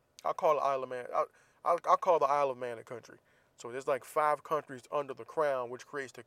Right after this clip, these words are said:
Kingdom of Great Britain. So that's England, Northern Ireland, Wales, Scotland, and the Isle of Man.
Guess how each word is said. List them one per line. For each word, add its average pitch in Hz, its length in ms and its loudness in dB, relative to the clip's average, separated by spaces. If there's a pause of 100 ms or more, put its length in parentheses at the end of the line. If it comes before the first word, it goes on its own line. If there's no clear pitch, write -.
Kingdom 165 300 -6
of 113 140 -12
Great 120 240 -8
Britain. 120 240 -10 (380)
So 120 160 -12
that's 120 300 -10
England, 160 440 -6 (260)
Northern 143 460 -2
Ireland, 135 480 -2 (400)
Wales, 131 560 -2 (680)
Scotland, 135 600 -2
and 120 100 -12
the - 60 -8
Isle 117 240 -8
of 110 100 -16
Man. 110 80 -18